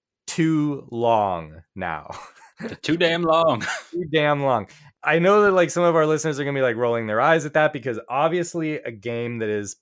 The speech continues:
Speaker 1: packed to the brim with content is better in a lot of cases than ones that are, are thin on content.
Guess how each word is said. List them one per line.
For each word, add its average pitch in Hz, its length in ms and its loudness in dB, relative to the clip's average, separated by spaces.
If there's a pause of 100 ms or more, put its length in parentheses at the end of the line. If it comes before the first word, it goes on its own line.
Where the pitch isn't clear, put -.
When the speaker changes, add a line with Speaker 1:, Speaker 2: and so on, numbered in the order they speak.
Speaker 1:
packed 131 380 -2
to 139 60 -8
the 113 80 -8
brim 107 340 -6
with 101 180 -8
content 107 640 -6
is 104 180 -12
better 117 600 0
in 110 220 -8
a 107 80 -6
lot 107 240 -2
of 107 60 -8
cases 95 540 -10
than 95 260 -6
ones 95 320 -8
that 95 120 -8
are, 87 380 -6
are - 80 -12
thin 214 260 -4
on 113 160 0
content. 98 520 -8